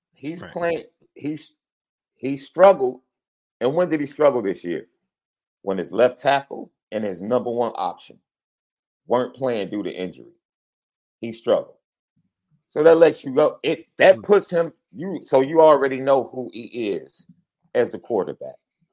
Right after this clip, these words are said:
Speaker 1: Like,
Speaker 2: Yeah.
Speaker 1: he needs these things in place. There are other great quarterbacks that can elevate above not having a starting left tackle, not having your number one option.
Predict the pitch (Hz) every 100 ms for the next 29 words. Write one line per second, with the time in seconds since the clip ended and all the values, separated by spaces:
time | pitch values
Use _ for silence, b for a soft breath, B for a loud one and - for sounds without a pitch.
0 | _ - - - 160 160 160 156 143 -
1 | - 135 135 - 131 127 107 110 107 113
2 | 104 - _ _ _ _ _ _ _ -
3 | 123 120 156 156 120 131 - 139 135 113
4 | 127 120 - 113 107 - _ _ _ _
5 | 123 127 139 147 127 104 87 - _ _
6 | _ _ _ _ _ _ _ - 113 120
7 | 139 123 87 - _ _ _ - 113 117
8 | 98 104 95 90 - 95 92 85 85 80
9 | - 82 - 65 78 107 104 95 92 82
10 | 90 87 82 80 - 87 - -